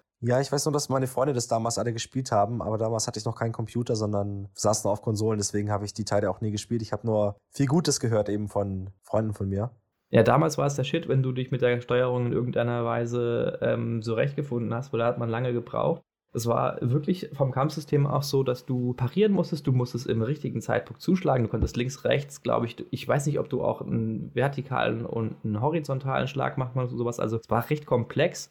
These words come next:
Speaker 2: ähm, aber war auch halt echt schwierig reinzukommen und du
Speaker 1: Mhm.
Speaker 2: hast es mit der Tastatur gemacht.
Speaker 1: Uff.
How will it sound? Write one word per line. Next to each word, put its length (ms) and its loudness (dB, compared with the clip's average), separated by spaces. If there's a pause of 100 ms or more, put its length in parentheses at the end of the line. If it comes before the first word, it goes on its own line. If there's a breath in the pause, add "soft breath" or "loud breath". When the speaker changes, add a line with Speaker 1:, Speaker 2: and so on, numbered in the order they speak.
Speaker 2:
ähm, 200 8
aber 460 2
war 200 0
auch 80 -2
halt 260 -2
echt 320 -6
schwierig 380 4
reinzukommen 400 2
und 100 0
du 60 6
Speaker 1:
Mhm. 40 6
Speaker 2:
hast 120 2
es 80 -6
mit 60 0
der 80 0
Tastatur 440 2
gemacht. 400 0 (160)
Speaker 1:
Uff. 520 -2